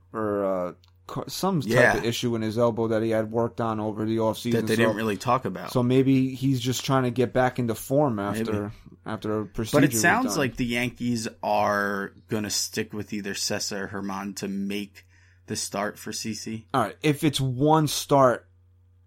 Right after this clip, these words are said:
Speaker 1: it's, I mean, come on. I, nobody wants to see Luis Cessa, but it's, if it's one start.
Speaker 2: Yeah, hopefully just one start. I mean, hopefully C C comes back strong and he, you know, this hip doesn't keep causing him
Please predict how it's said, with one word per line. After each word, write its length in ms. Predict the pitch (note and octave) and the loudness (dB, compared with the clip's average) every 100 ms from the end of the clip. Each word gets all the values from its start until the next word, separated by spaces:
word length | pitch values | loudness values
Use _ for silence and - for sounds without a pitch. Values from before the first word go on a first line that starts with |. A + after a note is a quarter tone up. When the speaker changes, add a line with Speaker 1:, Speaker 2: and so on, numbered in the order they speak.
| _ _ _ _ _ D3+ | _ _ _ _ _ -8
Speaker 1:
it's, 280 | C#3+ - - F#3 C#3+ | -8 -10 -12 -14 -6
I 100 | F3 | -4
mean, 140 | G3 | -4
come 200 | F#3+ E3 | -4 -4
on. 180 | G2 G2+ | -4 -8
I, 160 | C3 | -10
nobody 520 | E3+ E3+ G#3 C4+ A#3 E3+ | -10 -8 -8 -4 0 0
wants 600 | G#2 B2+ C3 D3+ D3+ - | -2 -2 4 4 2 -4
to 80 | G#2+ | -8
see 180 | - | -6
Luis 380 | A2 A2+ A2+ A2+ | -4 -2 -2 -4
Cessa, 280 | A#2 A2 A2+ | -4 -4 -6
but 140 | - E3 | -6 -8
it's, 200 | - D#3+ D#3 - | -8 -14 -16 -10
if 140 | F3+ F#3 | -4 -2
it's 160 | F3 | -2
one 380 | C3 B2+ D#3+ F3 | -4 -6 -4 -4
start. 600 | E3 - C3+ D3 E3+ - _ _ _ _ _ _ _ | -4 -6 -2 0 0 -2 _ _ _ _ _ _ _
Speaker 2:
Yeah, 180 | C3+ B2 | 0 0
hopefully 600 | - - E3 - A2+ G#2 | -2 -2 -2 -2 -4 -4
just 300 | G#2 G#2 - | -4 -6 -6
one 160 | G2+ F#2+ | -8 -6
start. 440 | - G#2 A#2+ - | -4 -2 -2 -4
I 40 | G#2 | -6
mean, 200 | G#2+ G#2+ | -6 -4
hopefully 340 | C3 C3+ A2 | -6 -6 -8
C 160 | - A2 | -8 -10
C 160 | - G#2 | -10 -10
comes 240 | G2+ G2 | -10 -10
back 320 | F2+ F2+ G#2 | -8 -6 -6
strong 720 | - - G2 G2+ A#2 G#2 B2 B2+ - - - - | -10 -10 -4 0 0 -2 -8 -12 -20 -20 -20 -10
and 120 | G2 | -6
he, 380 | F#2+ G2 G2 - - | -6 -8 -10 -14 -12
you 160 | G2 | -8
know, 180 | G2+ F#2 | -8 -8
this 240 | G2+ G2+ | -8 -8
hip 220 | - A#2 - | -6 -6 -4
doesn't 300 | G2+ G2 F#2 | -6 -6 -8
keep 240 | A2 G2+ | -10 -10
causing 460 | - G2 G2 G2+ F#2+ | -8 -6 -4 -6 -8
him 380 | G#2+ G2 F#2+ | -8 -8 -10